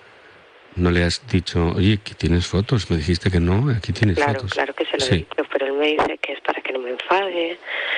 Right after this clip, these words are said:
Speaker 2: porque él sabe que no, que me, que me podría enfadar o algo, pero yo
Speaker 1: Bueno,
Speaker 2: siempre
Speaker 1: claro,
Speaker 2: le digo
Speaker 1: claro que,
Speaker 2: que peor
Speaker 1: claro,
Speaker 2: es
Speaker 1: claro que te puedes enfadar.
Speaker 2: Pero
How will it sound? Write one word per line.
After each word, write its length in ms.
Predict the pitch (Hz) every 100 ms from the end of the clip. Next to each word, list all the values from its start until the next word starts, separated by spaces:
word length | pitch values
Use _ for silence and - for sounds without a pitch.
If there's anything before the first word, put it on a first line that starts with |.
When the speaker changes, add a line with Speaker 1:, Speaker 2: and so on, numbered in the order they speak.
| - -
Speaker 2:
porque 240 | - - -
él 80 | -
sabe 240 | 165 143
que 160 | 139 147
no, 360 | 139 135 131 - - - - - - - - - - - - - - - - - - - -
que 80 |
me, 480 | 131 135 127 131 143
que 160 | - 143
me 200 | 127 123
podría 320 | 123 131 135
enfadar 540 | 135 131 123 127 165 170
o 100 | 143
algo, 180 | 165 147
pero 160 | -
yo 140 | 135 139
Speaker 1:
Bueno, 220 | 110 110
Speaker 2:
siempre 80 | 95
Speaker 1:
claro, 160 | 98
Speaker 2:
le 60 | 110
digo 120 | 151
Speaker 1:
claro 220 | 98 104
que, 100 | 98
Speaker 2:
que 60 | 95
peor 160 | 147
Speaker 1:
claro, 200 | 139 101 127
Speaker 2:
es 360 | 160 - -
Speaker 1:
claro 240 | - 107 123
que 80 |
te 80 | 101
puedes 220 | 90 90
enfadar. 380 | 98 82 87 107 98 - _
Speaker 2:
Pero 180 | - 139